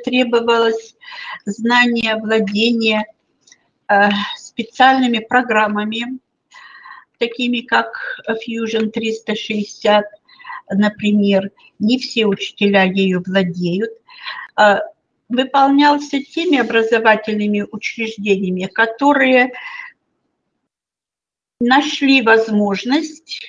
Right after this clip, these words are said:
заключить договора с учреждениями среднего профессионального образования, с кванториумом,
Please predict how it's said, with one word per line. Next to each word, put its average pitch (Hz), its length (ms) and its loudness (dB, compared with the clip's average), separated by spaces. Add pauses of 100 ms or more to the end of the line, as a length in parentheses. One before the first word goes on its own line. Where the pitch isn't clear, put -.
(1120)
заключить 254 680 -4
договора 220 720 4 (380)
с - 160 -18
учреждениями 226 840 -4
среднего 208 560 -4
профессионального 254 1080 2
образования, 226 880 -2
с - 160 -20
кванториумом, 226 1000 -2